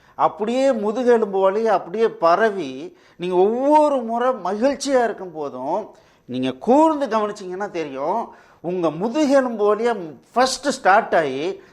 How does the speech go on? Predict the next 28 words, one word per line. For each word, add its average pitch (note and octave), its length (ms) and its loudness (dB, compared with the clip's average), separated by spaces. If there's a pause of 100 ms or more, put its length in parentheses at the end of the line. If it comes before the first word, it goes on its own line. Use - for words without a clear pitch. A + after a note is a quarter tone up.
அதுக்கப்புறம் A3 500 4
இந்த G3+ 140 0
உடம்பு F#3 460 -4
ஃபுல்லா B3+ 720 0
பரவி F3 640 -2 (220)
அப்படி D#4 560 0
ஒரு A#3 420 2
ஃபீல் C4 220 -2
நமக்கு D#3+ 320 -6
கிடைக்கும். B2 380 -12 (800)
ஆனந்த A#3+ 580 2
கண்ணீர் A3+ 280 -4
எப்போ A3+ 340 4
வரும்? G3+ 320 0
இந்த E3+ 300 -4
உடல் G#3 440 2
முழுதும் C4 380 0
சக்தி A#3 380 -8
பரவும் G#3+ 500 2
போது G3 240 -4
வரும். C3 240 -12 (360)
அப்போ D#3 280 -2 (100)
தூங்கிக்கிட்டு C4 680 -4
இருக்கிற G3+ 340 -4
சக்தி, F#3+ 580 -6
உறைஞ்சி A#3 680 0
போன G3 240 -2
சக்தி E3+ 800 -6